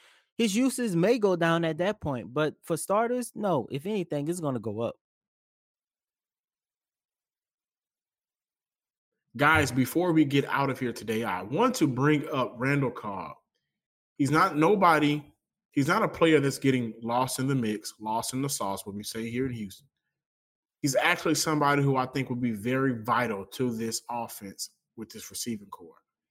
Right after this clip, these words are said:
Speaker 2: He had a very good year last year, almost a thousand yards, was a hundred and some yards away,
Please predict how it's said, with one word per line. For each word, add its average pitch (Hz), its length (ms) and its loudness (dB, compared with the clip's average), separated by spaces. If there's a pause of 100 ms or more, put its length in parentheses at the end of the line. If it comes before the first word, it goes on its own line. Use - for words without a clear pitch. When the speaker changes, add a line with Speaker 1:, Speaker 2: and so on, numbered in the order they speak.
(180)
Speaker 2:
He 143 80 2
had 147 160 6
a 151 40 2
very 180 280 4
good 180 160 2
year 165 180 4
last 101 380 -4
year, 78 180 -16 (300)
almost 151 420 -4 (100)
a 117 60 -10
thousand 127 420 -4
yards, 127 320 -2
was 160 140 -8
a 113 60 -4
hundred 113 300 -6
and 104 120 -8
some 107 180 -8
yards 104 280 -8
away, 101 360 -12